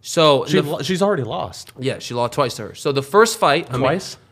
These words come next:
Speaker 1: the first fight between Amanda and Valentina
Speaker 2: And
Speaker 1: was
Speaker 2: you're saying she's better?
Speaker 1: Yeah, listen. So the first fight was close. I gave it to Amanda. I thought Amanda won the first fight.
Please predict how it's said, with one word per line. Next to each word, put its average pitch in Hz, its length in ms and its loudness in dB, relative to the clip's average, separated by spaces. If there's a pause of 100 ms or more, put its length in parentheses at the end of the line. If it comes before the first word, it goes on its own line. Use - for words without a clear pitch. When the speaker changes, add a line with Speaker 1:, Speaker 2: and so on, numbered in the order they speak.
(100)
Speaker 1:
the 123 100 -4
first 220 320 4
fight 190 160 4
between 175 240 -6
Amanda 151 260 0
and 147 80 -4
Valentina 139 560 -2
Speaker 2:
And 139 80 -6
Speaker 1:
was 143 120 -4
Speaker 2:
you're 131 40 -8
saying 160 140 -6
she's 135 200 -8
better? 131 380 -4
Speaker 1:
Yeah, 117 220 -4
listen. 135 320 -8 (260)
So 170 140 -8
the 160 120 -2
first 247 320 2
fight 202 200 2
was 139 120 -4
close. 127 360 -2
I 117 80 -6
gave 143 140 -4
it 135 60 -10
to 127 80 -6
Amanda. 107 420 -10 (360)
I 120 80 -6
thought 180 160 2
Amanda 147 300 2
won 120 160 -2
the 104 40 -10
first - 280 -10
fight. 98 200 -10